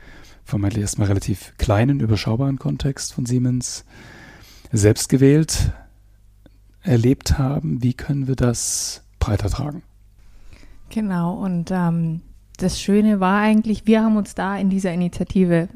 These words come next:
Speaker 2: zusammen, äh, erst kennengelernt und auch miteinander arbeiten erst kennengelernt. Und diese Initiative war durch einen mehr oder weniger offiziellen Auftrag entstanden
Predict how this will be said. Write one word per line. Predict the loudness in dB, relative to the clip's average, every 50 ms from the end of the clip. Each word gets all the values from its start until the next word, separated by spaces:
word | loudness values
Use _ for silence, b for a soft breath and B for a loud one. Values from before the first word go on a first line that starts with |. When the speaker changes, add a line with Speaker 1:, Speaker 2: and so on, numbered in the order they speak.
| -14
Speaker 2:
zusammen, | -10 -6 -6 -4 -4 -4 -6 -6 -10 -12
äh, | -14 -16 -18 -18 -16
erst | -16 -16 -14 -16 -10 -4
kennengelernt | -2 2 2 2 2 2 0 -2 -2 -4 -4 -4 -6
und | -6 -6
auch | -6 -8 -8 -10 -10
miteinander | -8 -6 -6 -6 -6 -6 -6 -6 -6 -6
arbeiten | -4 -4 -2 0 0 0 -2 -2 -2 -2 -2 -2 -4 b b b b b b b b
erst | -10 -8 -8 -6
kennengelernt. | -2 2 4 4 6 6 6 4 4 4 2 0 -2 -4 B B B B B B B B B B B
Und | -2 0 0
diese | 0 0 2 2 2
Initiative | 0 0 0 -2 -2 -2 -2 -4 -4 -2 -2 0 2 2 0 0 -2 -4 -4
war | -2 -2 0 0 2 2 2 0 0 -4 b b b b b b b _ 0
durch | 2 2 2 2 -2 -4
einen | -4 -2 0 0 0 0 0 0 -2 -4 -4 -6 -8 -12 -16 -20 _ _ -6
mehr | -2 0 0 2
oder | 2 2 2
weniger | 2 2 2 2 2 0
offiziellen | 0 -2 -4 -6 -6 -6 -6 -6 -4
Auftrag | -4 -4 -4 -2 -4 -4 -4 -6 -6 -6
entstanden | -8 -8 -8 -8 -8 -6 -4 -2 -2 -2 -2 -4 -6